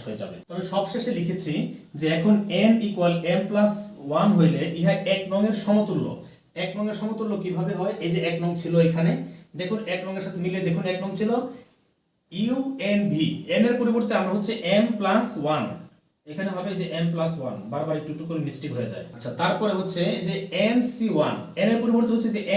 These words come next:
m plus সি ওয়ান, তারপর হচ্ছে এই যে ইউএম, m এর পরিবর্তে হচ্ছে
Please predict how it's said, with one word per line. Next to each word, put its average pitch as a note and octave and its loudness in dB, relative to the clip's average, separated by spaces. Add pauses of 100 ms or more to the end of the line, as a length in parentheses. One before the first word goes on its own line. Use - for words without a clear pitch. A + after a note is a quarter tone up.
m - 4 (100)
plus G3 6 (140)
সি F#3+ -2 (380)
ওয়ান, D3 0 (240)
তারপর E3 2
হচ্ছে A3 0
এই F3+ 0
যে - -4 (180)
ইউএম, A#3+ 0 (220)
m G#3+ 0
এর G#3 -2
পরিবর্তে A3+ 0
হচ্ছে B3+ -4